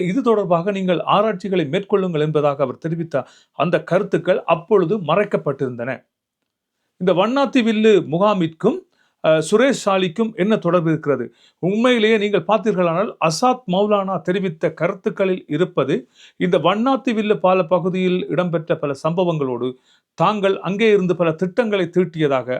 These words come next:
அசாத் மௌலானா, அஹ், தனது சாட்சியத்திலே தெரிவித்திருக்கிறார். எனவே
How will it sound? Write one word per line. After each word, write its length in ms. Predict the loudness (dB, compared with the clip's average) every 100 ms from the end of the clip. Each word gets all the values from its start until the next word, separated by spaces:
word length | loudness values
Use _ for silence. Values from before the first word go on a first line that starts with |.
| -4
அசாத் 440 | -4 -2 -2 -2
மௌலானா, 440 | 0 0 0 0 -4 -6 _ _ -4
அஹ், 140 | -2
தனது 300 | 0 0 -2
சாட்சியத்திலே 600 | -2 -4 -2 -2 0 -2
தெரிவித்திருக்கிறார். 760 | -2 -4 -4 -8 -12 -14 -16 -20 _
எனவே 380 | 0 2 2